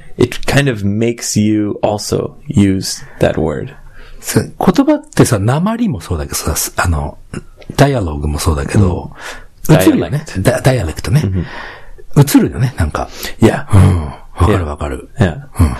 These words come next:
Speaker 1: So they used one, one slang I remember
Speaker 2: Mm.
Speaker 1: that they always, uh, used
Speaker 2: Mm.
Speaker 1: was the word koch.
Speaker 2: Koch?
Speaker 1: Yeah.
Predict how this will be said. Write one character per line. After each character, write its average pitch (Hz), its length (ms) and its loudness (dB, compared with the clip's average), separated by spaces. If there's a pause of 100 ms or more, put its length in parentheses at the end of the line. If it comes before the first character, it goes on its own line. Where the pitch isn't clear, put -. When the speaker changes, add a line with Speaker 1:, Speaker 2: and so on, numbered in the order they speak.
(120)
Speaker 1:
So - 160 6
they 110 200 4
used 113 560 -2
one, 131 320 2
one 123 340 0
slang 110 500 -2
I 98 140 0
remember 104 640 -2
Speaker 2:
Mm. 101 220 0 (160)
Speaker 1:
that 95 240 2
they 90 320 0
always, 95 680 -2 (540)
uh, 80 340 0 (360)
used 127 480 2
Speaker 2:
Mm. 98 200 4 (680)
Speaker 1:
was 92 400 2 (260)
the 101 120 4
word 92 500 -2
koch. - 680 -4 (360)
Speaker 2:
Koch? - 680 -2 (380)
Speaker 1:
Yeah. 82 300 2